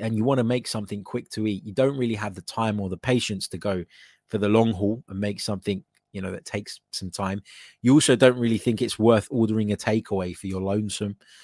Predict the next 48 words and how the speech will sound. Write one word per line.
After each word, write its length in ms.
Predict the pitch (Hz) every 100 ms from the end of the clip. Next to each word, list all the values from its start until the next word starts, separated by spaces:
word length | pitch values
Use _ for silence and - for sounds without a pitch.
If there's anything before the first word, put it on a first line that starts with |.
| - - _
um, 580 | - 98 98 98 98 98
just 180 | - 101
because 340 | - - 101 85
it, 40 |
it 380 | - 85 98 87
takes 260 | - 95 -
ages 460 | 113 113 107 104 92
and 280 | 85 85 - -
et 200 | - -
cetera, 320 | 101 - -
et 80 | -
cetera. 420 | - 120 - 101 - - - -
And 100 | 107
you 60 |
gotta 180 | 110 95
meet 220 | 110 113
the 80 | 104
delivery 580 | 85 98 110 113 113 110
fee, 440 | - - 107 104
which, 360 | 92 92 - -
or, 140 | 101 95
or 160 | 101 98
the 100 | 90
delivery 540 | - 104 110 104 104
minimum, 520 | 107 117 110 110 104
which 300 | 92 87 - -
for 100 | 107
one 240 | 104 101
person, 520 | 95 107 101 - 98 92
w-, 120 | 95 -
depending 340 | 90 113 110
on 80 | 98
where 120 | 98
you 120 | 92
go, 180 | 95 101
can 120 | -
be 100 | 92
a 40 | 87
problem. 440 | - 113 110 107 - - - - -
So 180 | - 196
you 200 | 202 196
chuck 260 | 180 190 -
some 140 | 151
fish 240 | - 120 -
fingers 320 | 110 92 85
in. 160 | 82 - _ _
And, 280 | 110 113 110
um, 340 | 117 113 117